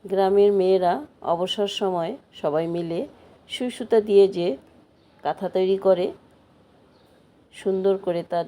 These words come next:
জীবনের চিত্র ফুটিয়ে তোলে, সেটি হচ্ছে নকশি কাঁথা। এই আড়ংয়ে এটি আমি দেখলাম, আমার বেশ ভালো লাগলো যে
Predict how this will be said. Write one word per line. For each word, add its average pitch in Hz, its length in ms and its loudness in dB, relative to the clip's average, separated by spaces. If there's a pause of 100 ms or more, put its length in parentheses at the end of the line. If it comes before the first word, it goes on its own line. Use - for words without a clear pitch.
জীবনের 170 400 -4 (920)
চিত্র 208 320 -8 (880)
ফুটিয়ে 180 320 -4
তোলে, 170 300 -10 (580)
সেটি 185 280 -8
হচ্ছে 196 240 -4
নকশি 180 320 -6
কাঁথা। 196 300 -2 (880)
এই 196 120 -4
আড়ংয়ে 202 440 0 (500)
এটি 165 240 -12
আমি 165 200 -6
দেখলাম, 170 340 -4 (120)
আমার 156 160 -6 (100)
বেশ 175 200 -4
ভালো 190 240 0
লাগলো 190 340 0 (720)
যে 165 240 -12